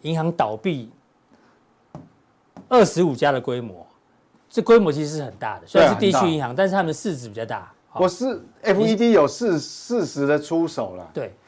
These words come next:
Speaker 1: 啊，就是，
Speaker 2: 它有适时出手。
Speaker 1: 就是因为这个三家银行的规模是这二十五家银行的规模这么大，所以导致F E D怎样？开始放水。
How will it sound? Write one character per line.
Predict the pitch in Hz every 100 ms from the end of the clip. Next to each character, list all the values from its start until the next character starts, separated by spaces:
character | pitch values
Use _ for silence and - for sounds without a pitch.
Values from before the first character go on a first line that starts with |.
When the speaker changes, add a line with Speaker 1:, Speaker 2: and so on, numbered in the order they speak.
| _
Speaker 1:
啊， | -
就 | 190
是， | 240
Speaker 2:
它 | 147
有 |
适 | 117 160
时 | 117 117
出 | 117
手。 | 117
Speaker 1:
就 |
是 | 240 254
因 | 240
为 | 233 180 - _ _ _ _ _ _
这 | 190
个 | 175
三 | - 226
家 | 226 214
银 | 175
行 | 165
的 |
规 | 156 170
模 | 160 131
是 | 143
这 | 156
二 | 208
十 | 151 143
五 |
家 | 123 143
银 | 131
行 |
的 | 117
规 | 110 120
模 | 110
这 | 135
么 | 131
大， | 123 107
所 | 95
以 | -
导 | 123
致 | 123 156
F | 156 139 127
E |
D | 131 127
怎 | 110
样？ | 101 90 _ _ _ _ _
开 | -
始 | 151
放 | - 135
水。 | 113